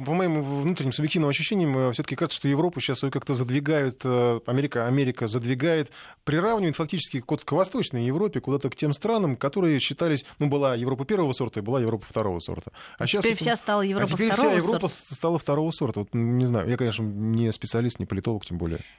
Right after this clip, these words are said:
Speaker 2: Да нет, просто Европа уже за последние десятилетия привыкла себя считать одной Европой, а Трамп хочет её видеть отдельно Франция, отдельно Германия, отдельно Польшей.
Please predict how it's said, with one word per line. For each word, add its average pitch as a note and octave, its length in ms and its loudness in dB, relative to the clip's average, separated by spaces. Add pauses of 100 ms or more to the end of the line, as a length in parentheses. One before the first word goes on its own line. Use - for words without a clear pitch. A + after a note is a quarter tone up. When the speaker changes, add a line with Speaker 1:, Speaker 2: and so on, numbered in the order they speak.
Speaker 2:
Да G3+ 100 0
нет, B3 200 2
просто A3 340 -2
Европа G#3+ 440 0
уже F#3+ 200 0
за F3 120 -4
последние F3 500 0
десятилетия G3+ 440 -2
привыкла E3+ 440 -4
себя - 240 -6
считать E3 420 -2
одной D#3+ 240 -4
Европой, D#3 640 -8
а D#3+ 220 -2
Трамп G#3 340 -4
хочет - 380 -6
её D#3+ 220 -4
видеть D3+ 420 -12
отдельно D#3 400 -8
Франция, G#3 400 -4
отдельно D#3+ 320 -10
Германия, E3 520 -2
отдельно D#3 340 -8
Польшей. - 420 -16